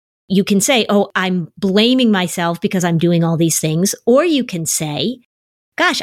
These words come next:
I just never even knew that that was a way to make a kid anxious," or, "I didn't even know that I was conveying anxiety or nervousness or worry when I was talking in that way." So you become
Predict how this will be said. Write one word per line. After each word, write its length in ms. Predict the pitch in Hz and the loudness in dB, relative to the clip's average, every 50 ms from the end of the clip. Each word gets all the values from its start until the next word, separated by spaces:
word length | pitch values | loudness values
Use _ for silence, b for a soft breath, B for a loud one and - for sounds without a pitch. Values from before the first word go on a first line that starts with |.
| - - | -6 -6
I 280 | 175 175 196 214 240 | -4 -2 -2 -2 -2
just 240 | 254 226 254 247 - | -4 -4 -6 -6 -2
never 240 | 233 226 226 233 240 | -2 -2 0 0 0
even 320 | 240 233 233 208 226 214 | 2 2 2 4 6 6
knew 200 | 208 220 247 277 | 6 6 6 4
that 160 | 240 220 185 - | 2 2 0 0
that 200 | 185 180 - - | -2 -4 -2 -4
was 140 | 208 190 | -4 -2
a 60 | 214 196 | -2 -2
way 220 | 185 202 202 208 | 0 2 2 2
to 240 | 208 214 214 214 214 - _ _ _ _ _ _ _ _ _ _ _ - | 4 4 2 2 0 -2 _ _ _ _ _ _ _ _ _ _ _ 0
make 240 | 196 196 220 233 254 | 2 4 4 4 0
a 60 | 254 | -4
kid 220 | 254 - 269 262 | -2 0 2 2
anxious," 500 | 262 254 294 392 415 - - 196 170 - | 2 2 0 -2 -2 -4 -4 -4 -4 -2
or, 80 | 208 185 | -2 0
"I 140 | 180 175 202 | 0 0 -2
didn't 200 | 202 240 233 233 | -2 -2 0 0
even 220 | 240 220 233 226 | 2 2 4 4
know 220 | 226 240 254 285 294 | 6 4 4 4 2
that 140 | 233 214 | 2 2
I 120 | 196 185 196 | 2 2 0
was 200 | 196 202 202 202 | 0 0 -2 -2
conveying 800 | - - 214 202 196 175 190 190 196 196 202 196 196 196 190 190 - _ _ _ _ _ - | -2 -2 0 2 2 2 2 2 2 4 4 4 4 4 2 0 -2 _ _ _ _ _ -4
anxiety 720 | 202 185 175 165 160 180 175 180 185 180 180 185 190 180 180 | -2 0 0 0 0 0 0 0 0 2 2 2 2 2 2
or 80 | 175 | 2
nervousness 760 | 170 180 190 190 185 180 170 180 - - 190 170 175 160 - - | 4 4 4 4 4 4 2 0 0 2 2 2 2 2 2 2
or 80 | 180 165 | 2 2
worry 440 | 165 165 175 185 180 180 170 165 | 2 4 4 4 4 2 2 2
when 140 | 156 170 165 | 0 0 0
I 80 | 170 175 | 0 0
was 180 | 175 170 - | 0 -2 -2
talking 400 | - - 175 165 156 - 165 160 | -2 -2 -2 -2 -2 -2 0 0
in 80 | 165 160 | 2 2
that 220 | 160 160 - - | 0 0 -2 -4
way." 360 | 175 170 160 156 156 170 240 247 - _ _ _ _ _ _ - | -4 -4 -2 -2 -2 -2 -4 -6 -10 _ _ _ _ _ _ -4
So 200 | - - 226 208 | 0 2 4 4
you 260 | 196 180 214 262 254 | 6 6 4 4 4
become 380 | 233 277 269 - - 240 226 | 2 0 -2 0 2 2 2